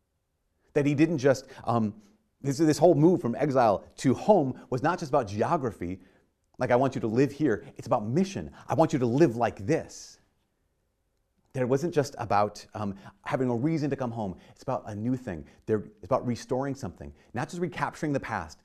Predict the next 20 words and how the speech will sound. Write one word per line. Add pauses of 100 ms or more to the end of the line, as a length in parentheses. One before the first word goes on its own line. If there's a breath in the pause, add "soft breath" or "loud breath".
(180 soft breath)
but
about
restoring
the
relationship.
And
this
is
the
key
thing,
because (1200 loud breath)
here
Catholics
living
in
exiles, (1400)
living
as
exiles,